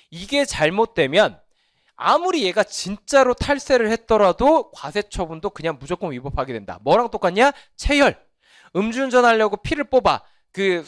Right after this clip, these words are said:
고-, 자료 수집하는 절차죠. 수단이죠. 근데 이게 뭔가 위법하다면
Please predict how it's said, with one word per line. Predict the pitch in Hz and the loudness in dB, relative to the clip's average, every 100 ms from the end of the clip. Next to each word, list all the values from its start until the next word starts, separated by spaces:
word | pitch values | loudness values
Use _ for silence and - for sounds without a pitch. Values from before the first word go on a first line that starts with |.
| - | -10
고-, | - - | -10 -10
자료 | - 180 220 | -6 -4 -4
수집하는 | 277 247 262 233 | -6 -6 -6 -4
절차죠. | 160 143 180 185 | -4 -4 -4 -4
수단이죠. | - 262 269 220 - 220 - _ _ | -6 0 0 0 -2 -2 -2 _ _
근데 | 202 185 | -14 -14
이게 | 143 180 208 196 | -16 -20 -6 -4
뭔가 | 196 160 180 160 | -2 -2 0 -4
위법하다면 | 156 175 - 175 156 143 185 302 | -4 -10 -6 -4 -2 -2 2 0